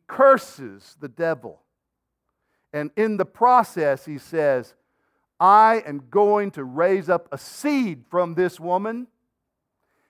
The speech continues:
and he will come and crush your head.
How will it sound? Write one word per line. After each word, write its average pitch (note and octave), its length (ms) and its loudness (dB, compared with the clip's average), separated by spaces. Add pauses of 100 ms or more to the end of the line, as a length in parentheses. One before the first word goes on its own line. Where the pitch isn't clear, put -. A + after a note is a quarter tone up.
and D#3 140 -8
he D4 200 0
will A3+ 160 0
come C4 480 2 (220)
and D#3 260 -6
crush A3+ 540 -2
your G3 320 -2
head. B2+ 540 -8